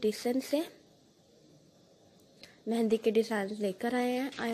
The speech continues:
hoप ये ideas और collection आप लोगों को बहुत पसंद आएंगे। तो इस video को miss मत कीजिएगा, End तक ज़रूर देखिएगा और हमारे चैनल के साथ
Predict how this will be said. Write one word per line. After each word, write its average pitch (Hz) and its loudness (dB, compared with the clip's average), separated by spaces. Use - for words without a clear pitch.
hoप 247 -2
ये 262 6
ideas 240 2
और 247 0
collection 214 -4
आप 196 -10
लोगों 202 -2
को 508 0
बहुत 494 0
पसंद 247 -2
आएंगे। 247 0
तो 220 2
इस 220 -8
video 220 -6
को 254 2
miss 233 0
मत 196 -2
कीजिएगा, 240 4
End 208 -2
तक 233 -4
ज़रूर 214 2
देखिएगा 262 4
और 214 0
हमारे 220 -2
चैनल 226 -2
के 233 -6
साथ 208 -6